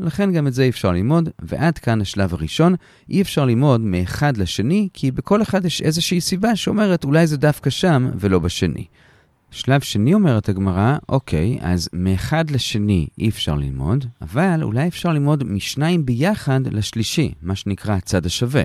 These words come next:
אז בוא נבדוק. אז ללמוד מגט ותרומה ביחד, לקודשים גם אי אפשר, כי שניהם יחסית לקודשים יותר חול,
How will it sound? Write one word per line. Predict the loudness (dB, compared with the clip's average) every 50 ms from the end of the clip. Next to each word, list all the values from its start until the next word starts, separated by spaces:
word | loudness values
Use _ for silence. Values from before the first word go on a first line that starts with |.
| -2 -4
אז | -6 -4 0
בוא | 2 2
נבדוק. | 2 2 0 -4 -10 -14 -16 _ -14 -6
אז | -4 -2 -2 -2 -2
ללמוד | -2 0 2 4 4 4 4 4 2
מגט | 0 0 0 0 0 2 2 2 2 -2 -4
ותרומה | -2 -2 -2 -2 -2 -2 0 0 0 0 0
ביחד, | 0 0 0 2 2 0 0 -2 -6 -8 -8 -10 -12 -8
לקודשים | -6 -6 -4 0 0 0 0 0 -2 -4 -2 0 0 0 0 -2 -4 -6 -8 -4
גם | 0 0 2 2 2
אי | 0 0
אפשר, | -2 -4 -2 0 0 2 2 2 2 0 0 -2 -4 -6 -6
כי | -4 -4 -4 -4
שניהם | -4 -6 -4 0 0 2 2 0
יחסית | -2 -4 -6 -6 -6 -6 -6 -6
לקודשים | -4 -2 -2 -2 -2 -2 -2 -2 0 0
יותר | 0 0 -2 0 0 0 0 0
חול, | 0 2 4 4 4 2